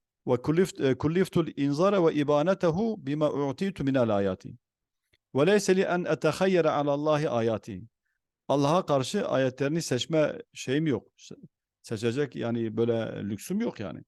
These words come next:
"Feekul unzile", yani, "aleyye ayetü keza dun ayetü keza." "Feekule", yani, "enzil aleyye ayete keza." Bu unzile, e, yanlış harekelemişler.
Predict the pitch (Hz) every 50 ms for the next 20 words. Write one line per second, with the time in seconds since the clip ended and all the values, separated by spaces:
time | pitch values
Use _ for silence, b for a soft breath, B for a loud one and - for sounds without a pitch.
0 | _ _ _ _ _ _ _ _ _ _ _ _ _ _ _ _ _ _ _ _
1 | _ _ b b b b b b - 156 147 147 151 - - 175 160 156 156 -
2 | - _ _ _ _ _ _ - 151 156 147 143 127 127 135 135 135 135 131 127
3 | - - - _ _ _ _ _ _ _ _ - 135 127 120 117 117 - - -
4 | 123 127 131 143 139 135 127 131 131 135 135 131 123 120 - 131 120 147 151 160
5 | 165 143 127 143 139 131 117 104 - - 117 113 117 120 123 117 107 - - -
6 | 139 127 123 123 - 165 165 185 190 196 - _ _ _ _ _ _ _ _ _
7 | _ _ _ _ _ _ _ _ _ - - 123 117 117 117 - - 151 160 165
8 | 156 123 113 117 117 101 87 92 - _ _ _ _ - 113 117 120 120 113 110
9 | 98 95 - - - 127 113 113 113 110 95 - 110 98 - 107 101 101 95 90
10 | 95 - - - _ - 127 131 139 123 110 131 135 135 123 - - - - -
11 | - - - 113 113 107 123 120 - - 110 107 98 - 110 104 98 - - 170
12 | 175 -